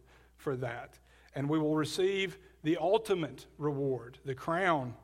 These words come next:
of life. W R Matby once said that the, or Maltby rather, once said that the, the,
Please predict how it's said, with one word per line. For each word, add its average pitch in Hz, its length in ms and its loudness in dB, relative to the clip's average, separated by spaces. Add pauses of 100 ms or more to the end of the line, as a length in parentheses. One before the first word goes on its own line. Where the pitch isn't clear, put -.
(120)
of 135 140 -6
life. 156 580 2 (480)
W 180 240 6
R 185 100 4
Matby 185 360 2
once 175 240 0
said 180 260 4
that 165 260 0 (320)
the, 160 340 4
or 151 100 4
Maltby 170 340 4
rather, 160 260 6
once 160 220 0
said 175 200 4
that 165 180 4
the, 151 340 2
the, 147 240 0